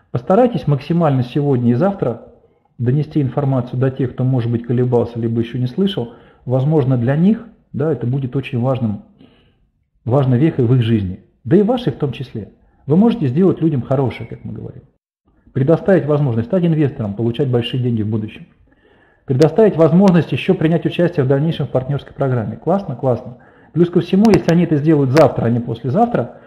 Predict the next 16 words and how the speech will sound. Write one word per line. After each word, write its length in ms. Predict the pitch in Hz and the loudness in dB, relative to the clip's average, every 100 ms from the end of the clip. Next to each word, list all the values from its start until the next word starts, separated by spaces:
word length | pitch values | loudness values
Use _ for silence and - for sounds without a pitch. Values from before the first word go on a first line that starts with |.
| _ - | _ 0
они 220 | 127 254 | 4 6
выиграют, 640 | 185 214 190 175 151 127 | 8 8 8 8 6 4
и 40 | 139 | 2
вы 160 | 196 | 4
им 100 | 208 | 4
этот 200 | 180 165 | 4 2
выигрыш 380 | 180 220 170 131 | 2 4 2 2
можете 300 | 170 180 - | 0 0 -2
предоставить. 680 | - 151 156 151 131 113 - - _ _ _ _ _ _ | -2 2 0 2 0 0 -2 -12 _ _ _ _ _ _
В 60 | - | 0
среднем 360 | 185 226 190 165 | 4 6 6 4
там 200 | 160 160 | 4 2
от 80 | |
тридцати 340 | 160 170 - 202 | 2 -2 0 2
до 100 | 156 | 2
сорока 760 | - 170 165 226 247 - - | 4 4 4 4 2 -2 -16